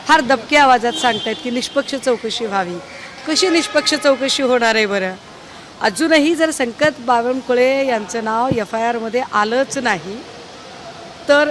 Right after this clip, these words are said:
निष्पक्ष चौकशी कशी होईल? त्यामुळे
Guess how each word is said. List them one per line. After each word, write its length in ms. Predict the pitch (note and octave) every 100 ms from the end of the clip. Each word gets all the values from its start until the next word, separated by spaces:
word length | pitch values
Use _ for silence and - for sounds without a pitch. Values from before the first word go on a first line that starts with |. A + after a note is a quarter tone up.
| D4
निष्पक्ष 500 | A#3+ - C#4+ C4+ C#4+
चौकशी 680 | C#4+ B3+ A3+ A#3+ A#3+ B3+ B3+
कशी 300 | A#3 G#3+ A#3+
होईल? 440 | A#3+ E3+ F#3+ G#3 E3+ - - - - - - - - - -
त्यामुळे 500 | B3+ C4+ A3+ A3+